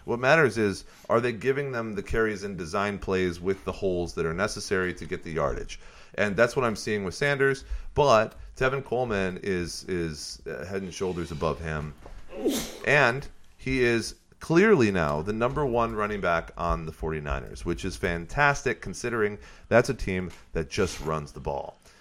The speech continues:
Matt Breida, if he's able to play, should also be a running back, uh, or not also, but in addition, be a running back too for that matchup. Um, unfortunately, he is questionable.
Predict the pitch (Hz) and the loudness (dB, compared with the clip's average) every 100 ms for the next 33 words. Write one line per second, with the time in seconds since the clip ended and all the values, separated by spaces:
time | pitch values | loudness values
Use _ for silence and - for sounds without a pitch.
0 | _ _ - 101 92 101 117 139 123 113 | _ _ -2 0 2 4 6 8 8 8
1 | 98 - 98 - 107 135 143 - 92 80 | 4 -4 -6 -4 -2 0 0 0 2 2
2 | 80 82 - - - 123 - 107 151 - | 0 -4 -10 -10 0 0 2 0 0 2
3 | 104 87 95 90 95 92 92 98 98 92 | -2 0 -2 -2 -2 0 0 0 0 2
4 | 87 85 - - 87 82 80 95 107 - | 2 2 -4 -8 -2 0 0 0 0 2
5 | 95 - 85 87 87 113 107 131 - 95 | 0 0 -2 0 0 0 4 2 2 -4
6 | 85 110 95 98 98 87 80 - 117 110 | -4 0 0 2 0 0 -2 -2 -8 -6
7 | - 82 82 82 82 - 143 - - - | -4 -2 -2 -2 -4 -2 -4 -4 -12 -14
8 | - - 98 95 90 - 98 95 117 - | -14 -2 2 4 2 -4 -6 0 0 0
9 | 127 82 85 95 - - - - 151 156 | 0 -2 0 -2 -6 -18 -20 -6 -2 -2
10 | 151 156 147 - 143 147 147 | 0 2 2 0 2 2 2